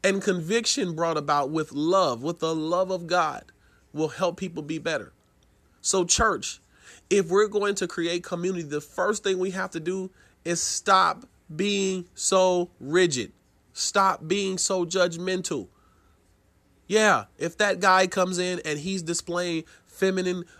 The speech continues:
uh, qualities and it seems like he may be homosexual, and we know what the Bible says about that, we got all that, right?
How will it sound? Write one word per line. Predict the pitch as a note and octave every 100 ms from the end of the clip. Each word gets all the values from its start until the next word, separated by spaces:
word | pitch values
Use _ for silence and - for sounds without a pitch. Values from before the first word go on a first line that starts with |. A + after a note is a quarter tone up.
| _
uh, | D#3 C#3
qualities | - G3 F#3+ F3 - F#3 D#3+
and | C#3
it | C3 A#2+
seems | F3+ F#3 F3
like | F3 D#3
he | F#3
may | F3+ F3 F3+
be | F3+ F3
homosexual, | F3 F3+ E3+ - F3+ E3+ E3+ E3 E3 - - _
and | C3 B2 C#3
we | F#3+
know | G3
what | F3+ E3+
the | D#3+
Bible | D#3 D#3 D3+
says | - D3+ D3+
about | C#3+ C#3+ D3
that, | C#3
we | D3 E3
got | E3 D#3+
all | C3 A2+
that, | F2 -
right? | D3+ E3+ D#3+